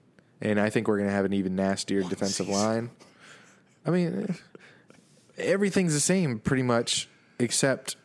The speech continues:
Speaker 1: the quarterback. Quarterback's better.
Speaker 2: That's
Speaker 1: A little
Speaker 2: true.
Speaker 1: slower. A little
Speaker 2: It's
Speaker 1: slower,
Speaker 2: true.
Speaker 1: but
Speaker 2: It's, it's, it's all about the turnover game. That's it.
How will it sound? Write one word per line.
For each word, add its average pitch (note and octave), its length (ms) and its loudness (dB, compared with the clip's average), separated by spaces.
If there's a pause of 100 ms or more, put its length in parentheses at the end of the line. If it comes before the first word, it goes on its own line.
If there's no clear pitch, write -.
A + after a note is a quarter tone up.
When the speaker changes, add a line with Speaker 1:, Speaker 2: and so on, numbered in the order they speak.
(580)
Speaker 1:
the A#2 440 2
quarterback. A2+ 520 0
Quarterback's B2+ 420 0
better. - 300 -4
Speaker 2:
That's - 420 -14
Speaker 1:
A - 40 -2
little G#2+ 60 2
Speaker 2:
true. B2+ 140 0
Speaker 1:
slower. G2 300 2
A C3+ 60 -6 (240)
little A2+ 80 2
Speaker 2:
It's A2 100 0
Speaker 1:
slower, G2 380 2
Speaker 2:
true. G2 60 -2
Speaker 1:
but G2 240 -2 (920)
Speaker 2:
It's, - 380 -20
it's, G#2 320 -10
it's A#2 200 -4
all B2 460 -6
about G2+ 460 -6 (920)
the - 60 -20 (140)
turnover F#2+ 500 -4
game. D#2 460 -8 (1300)
That's D#2 220 -14
it. A2+ 220 -8